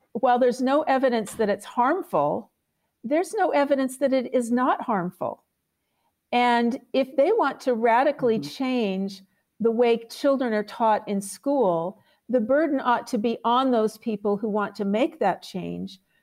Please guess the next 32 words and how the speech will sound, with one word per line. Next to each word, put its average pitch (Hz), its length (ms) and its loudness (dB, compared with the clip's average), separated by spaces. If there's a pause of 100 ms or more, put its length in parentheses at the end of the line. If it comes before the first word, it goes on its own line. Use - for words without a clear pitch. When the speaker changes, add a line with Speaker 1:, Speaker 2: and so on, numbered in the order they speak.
(140)
Speaker 1:
to 254 160 0
show 233 800 2
with 220 260 0
good 233 220 2
evidence 214 720 -2 (300)
that 220 220 0
they 220 200 4
are 208 120 4
not 247 380 0
doing 180 300 0
harm. 160 400 -10 (400)
You 226 100 0
know, 202 120 2
isn't 254 360 0
that 247 260 2
the 240 80 2
medical 226 640 0 (240)
motto, 233 480 2
"First, 240 400 0
do 233 120 0
no 220 140 0
harm"? 214 500 -2 (540)
So 220 580 2
they 254 300 2
should 269 240 -4
be, 240 300 -2 (320)
they 254 180 4
should 294 240 0
be 262 140 0
able 247 260 4
to 233 80 0
show 202 800 2